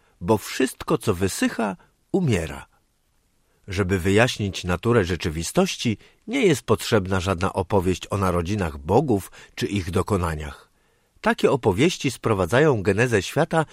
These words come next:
do jednostkowych i całkowicie arbitralnych aktów. Tales chce pokazać, że prawdziwe wyjaśnienie musi mówić o tym,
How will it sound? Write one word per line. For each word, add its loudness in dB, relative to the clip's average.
do 2
jednostkowych 0
i -2
całkowicie 2
arbitralnych 0
aktów. -6
Tales 4
chce -4
pokazać, -2
że 0
prawdziwe 2
wyjaśnienie 0
musi -2
mówić 0
o 2
tym, 0